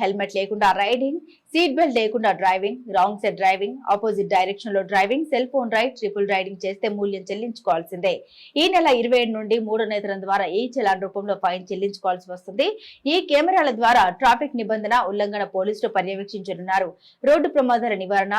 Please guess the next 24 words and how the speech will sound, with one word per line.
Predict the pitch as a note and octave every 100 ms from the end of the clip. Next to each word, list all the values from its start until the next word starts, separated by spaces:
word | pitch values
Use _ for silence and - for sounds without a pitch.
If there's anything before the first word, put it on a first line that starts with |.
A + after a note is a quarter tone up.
| A#3
ట్రాఫిక్ | A3 F#3 G3+ G3+
నియంత్రణకు | F#3+ F#3 G3+ G#3
ఈ | F#3+ G3 G3
చర్యలు | F#3 F#3 F#3+
చేపట్టినట్లు | F3+ F3+ G#3+ C4
సిపి | C#4+ G#3 G3
ప్రకటించారు. | E3+ F3 F3+ F3+ F3+ - F3 D#3+ _ _ _ _ _ _ _ -
చీకటి | F4 G#4 G#4+
అధ్యాయానికి | D4 A#3 C4 B3+ B3 B3
తెరలేపిన | B3 G3+ G#3 G#3 A3+ G#3+ F#3+ G#3
రోజు | F#3+ F#3+ B3+ A3
పంతొమ్మిది | F#3 G#3 G3
వందల | F3 E3+
డెబ్బై | F3+ F3+
ఐదు | G3+ A3 E4+ C4
జూన్ | G#3+ G3
ఇరవై | E3 F3+ F3+
ఐదు | F3+
అని | A3 A#3+
మాజీ | G3+ F#3+ F#3
గవర్నర్ | F#3 F#3 G3 F3+
విద్యాసాగర్ | E3+ F#3 F#3 E3+ F3
రావు | E3+ E3+
అన్నారు. | F#3+ F#3